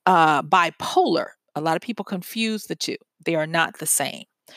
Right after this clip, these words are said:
Whereas bipolars, they have a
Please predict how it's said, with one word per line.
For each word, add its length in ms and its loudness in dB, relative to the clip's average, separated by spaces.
Whereas 720 4
bipolars, 920 2
they 180 2
have 400 0
a 80 0